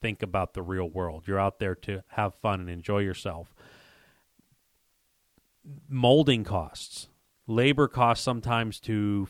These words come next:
fix, repair, even make the tooling. Um, that stuff is also going up. And if you have a bait, that, that I have some baits, we have some baits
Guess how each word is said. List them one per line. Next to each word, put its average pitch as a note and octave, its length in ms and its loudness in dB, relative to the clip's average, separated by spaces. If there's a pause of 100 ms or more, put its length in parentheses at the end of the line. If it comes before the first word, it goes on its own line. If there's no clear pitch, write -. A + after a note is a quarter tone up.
(120)
fix, - 360 -2
repair, G#2 640 0 (260)
even G2+ 380 -6
make C#3 320 0
the - 80 -12
tooling. F2 520 -8 (500)
Um, E2+ 540 -6 (960)
that B2+ 180 0
stuff - 320 0
is B2+ 120 -2
also A#2 420 2
going F#2+ 400 -2
up. G2+ 360 -12 (500)
And G#2+ 140 -2
if G#2+ 180 -2
you C3+ 160 4
have C3+ 200 2
a G#2+ 80 2
bait, A2+ 460 0 (400)
that, C3+ 240 0
that C3 140 -8 (720)
I E3 180 4
have D#3+ 240 4
some B2 200 0
baits, A2 500 4 (640)
we C3 240 4
have A2+ 240 2
some G2+ 180 -4
baits F#2 400 -4